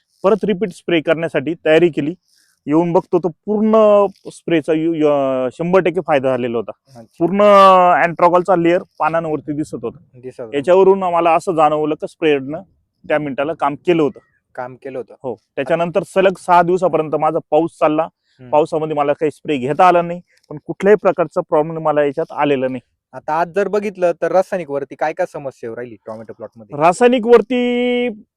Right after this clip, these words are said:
Speaker 1: बऱ्याचशा समस्या उभ्या राहू राहिल्या.
Speaker 2: स्प्रे खर्च जास्त
Speaker 1: हो,
Speaker 2: होतोय
Speaker 1: खर्च
Speaker 2: का?
Speaker 1: जास्त होतोय. दुसरी गोष्ट, अ, म्हणावा असे रिझल्ट मिळत नाही.
Speaker 2: हम्म, हम्म.
Speaker 1: आणि रासायनिक खादी खतांमुळं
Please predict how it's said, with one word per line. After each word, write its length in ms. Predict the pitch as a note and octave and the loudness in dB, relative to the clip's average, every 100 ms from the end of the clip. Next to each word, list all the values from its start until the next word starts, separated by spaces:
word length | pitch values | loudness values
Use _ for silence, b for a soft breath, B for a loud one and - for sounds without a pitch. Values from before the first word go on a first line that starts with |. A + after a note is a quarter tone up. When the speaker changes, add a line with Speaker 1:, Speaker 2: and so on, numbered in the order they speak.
| _ | _
Speaker 1:
बऱ्याचशा 400 | D#3+ F#3+ A3+ A#3 | 0 2 4 2
समस्या 400 | G3+ F#3 D#3 E3 | -2 -2 -4 -2
उभ्या 160 | D3+ D3 | 0 0
राहू 160 | C3+ | 0
राहिल्या. 240 | C3 B2 B2+ _ _ _ _ _ _ | 0 -2 -4 _ _ _ _ _ _
Speaker 2:
स्प्रे 400 | _ - D3 C#3 | _ -12 -10 -10
खर्च 280 | - D3+ C3+ | -6 -8 -6
जास्त 160 | D3 D3 | -6 -2
Speaker 1:
हो, 80 | |
Speaker 2:
होतोय 260 | C#3 A2 F3+ | -2 -2 -2
Speaker 1:
खर्च 120 | E3 | 0
Speaker 2:
का? 80 | G3+ | 4
Speaker 1:
जास्त 260 | G3 F#3 G#3 | 4 4 2
होतोय. 440 | D#3+ C3 C#3+ D3+ F3+ _ _ _ _ - | 4 4 2 0 -4 _ _ _ _ -12
दुसरी 320 | C#3+ F3 G3 | -4 0 4
गोष्ट, 320 | F#3+ G3+ - | 6 6 6
अ, 40 | F#3 F#3 F3+ F3+ F3+ F3 F3 E3+ E3+ E3 | 4 6 6 6 6 8 8 8 8 6
म्हणावा 440 | E3+ D#3+ E3+ F#3 G3 | 4 0 0 4 4
असे 180 | G3 G3+ | 4 0
रिझल्ट 260 | F3 G3 | 2 2
मिळत 240 | F3 F3+ F3 F3+ | 0 0 -2 -4
नाही. 120 | C#3 | -12
Speaker 2:
हम्म, 400 | - _ D#3 D#3 | -12 _ -16 -16
हम्म. 240 | C#3+ B2+ A#2 _ | -16 -18 -20 _
Speaker 1:
आणि 260 | - C#3+ D#3 E3 E3+ E3+ F3 | -8 -6 -4 -2 -2 0 4
रासायनिक 380 | F3 - G#3 F#3+ | 4 2 -2 -2
खादी 220 | D#3 E3 D#3 | -4 -4 -4
खतांमुळं 520 | D#3+ E3 E3 E3+ F#3 | -4 -4 0 0 0